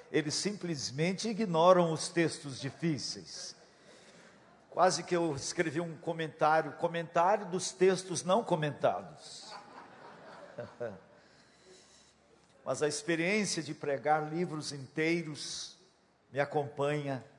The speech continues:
há mais de trinta anos. E sempre viajei em conferências, porque trabalhei muitos anos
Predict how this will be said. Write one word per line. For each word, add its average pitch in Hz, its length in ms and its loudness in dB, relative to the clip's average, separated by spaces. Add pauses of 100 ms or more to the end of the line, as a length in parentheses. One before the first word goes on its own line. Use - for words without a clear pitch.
(560)
há 120 160 -4
mais 123 400 -4
de 131 80 -10
trinta 127 440 -8
anos. - 800 -10 (1500)
E 185 80 -8
sempre 214 560 -2
viajei 160 560 -2
em 165 40 -6
conferências, 151 920 -6
porque - 300 -14
trabalhei 151 420 2
muitos 160 420 -6
anos 160 680 -4